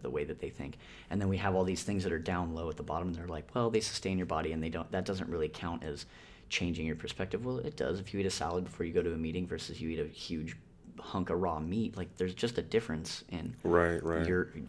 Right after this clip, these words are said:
Speaker 1: your cognition, you know? So I think we're looking at a big shift, but all big shifts have to happen slowly, or else everything falls <laughs> apart, you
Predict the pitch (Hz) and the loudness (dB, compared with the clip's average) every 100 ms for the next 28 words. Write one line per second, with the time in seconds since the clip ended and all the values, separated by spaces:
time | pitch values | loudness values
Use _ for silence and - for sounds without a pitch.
0 | - 69 69 - 98 92 - - - - | -6 -4 -4 -4 -4 -2 0 0 -2 -8
1 | - - - - - - - - - - | -14 -16 -8 -6 -6 -8 -8 -10 -14 -20
2 | - - - - 104 110 107 104 98 90 | -20 -20 -8 -4 2 2 2 2 2 2
3 | 85 78 - - - - 113 - - - | 4 2 2 -12 -2 4 4 4 -12 -18
4 | - 76 - - - - - - - - | -8 -6 -6 -10 -20 -20 -20 -20 -12 -12
5 | - - 85 78 85 78 - 82 - 80 | -10 0 2 2 0 0 0 0 -2 -4
6 | 78 78 80 71 - - 92 85 71 71 | -4 -6 -4 -4 -4 -2 0 0 -2 -4
7 | 71 69 - - - 65 - - - - | -6 -6 -8 -8 -8 -8 -8 -10 -10 -14
8 | - - - - 69 - - - - 113 | -18 -18 -10 -4 -4 -6 -8 -4 0 0
9 | - - | 0 -2